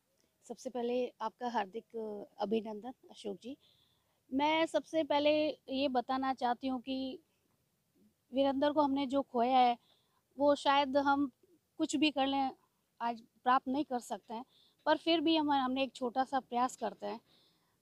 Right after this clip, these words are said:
ताकि वो भी एक एसोसिएट प्रोफेसर था, शिक्षा से जुड़ा हुआ था, तो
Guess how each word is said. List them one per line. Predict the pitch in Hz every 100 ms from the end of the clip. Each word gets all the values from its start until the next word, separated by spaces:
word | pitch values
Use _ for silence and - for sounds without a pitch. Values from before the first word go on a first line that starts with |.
| -
ताकि | 262 - 302 294 285
वो | 220 277
भी | 277 311 285 285
एक | - _ _ -
एसोसिएट | 240 285 262 285 269
प्रोफेसर | 240 226 247 233 233
था, | - 226
शिक्षा | - - 277 247
से | 269
जुड़ा | 220 214 220
हुआ | 226 208
था, | 185 165 247 _ _ _ _ _ _ _ _ _ -
तो | 285 302 311 302